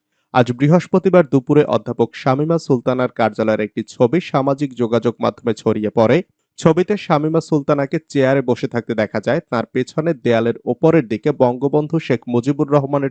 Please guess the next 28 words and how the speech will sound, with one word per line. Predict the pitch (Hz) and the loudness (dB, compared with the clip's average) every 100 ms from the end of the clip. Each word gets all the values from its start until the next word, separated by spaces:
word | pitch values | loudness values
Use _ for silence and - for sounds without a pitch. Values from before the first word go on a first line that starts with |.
| - | -6
ছবি | - 143 160 | -2 0 0
দেখা | 117 - 113 | -2 -4 -4
গেলেও | 139 175 131 139 - _ _ _ _ | 0 4 6 4 2 _ _ _ _
পাশে | 143 143 190 | 0 2 -4
প্রধানমন্ত্রী | - 139 139 139 135 131 | 0 0 0 -2 -6 -6
শেখ | - 120 - | -4 -4 -2
হাসিনার | 110 131 120 120 - _ _ | -4 -2 0 0 -2 _ _
ছবি | - 139 | 2 2
ছিল | 113 - 101 | 0 -4 -2
না। | 101 110 - _ _ - | -2 -4 -6 _ _ -4
সন্ধ্যা | - 156 185 | 0 2 2
ছয়টার | 180 170 156 - 160 | 2 2 2 0 -2
দিকে | 180 185 | 0 2
অধ্যাপক | 139 147 143 156 | 2 2 0 -2
শামীমা | - 139 139 147 | 0 0 2 0
সুলতানা | 147 151 135 143 156 | 2 0 2 0 0
মুঠোফোনে | 135 123 139 - 143 160 | 0 0 0 0 0 0
ছবি | - 147 139 156 | 0 2 2 0
সরিয়ে | - 131 127 | 2 2 2
ফেলার | 127 135 131 | 0 0 0
বিষয়টি | 113 117 123 120 117 | 0 0 0 0 -4
নিশ্চিত | 113 - 113 - | -6 -6 -8 0
করেন। | 107 110 185 | 2 2 -2
তিনি | - 131 127 | -4 -4 2
বলেন, | 123 143 190 | 2 2 -4
শিক্ষার্থীদের | - 131 135 - 131 127 | -8 -4 -4 -2 -2 -2
শান্তিপূর্ণ | - 135 135 165 165 165 | -2 -4 -2 -2 0 2
আন্দোলনে | 143 110 110 107 110 | 0 0 0 0 2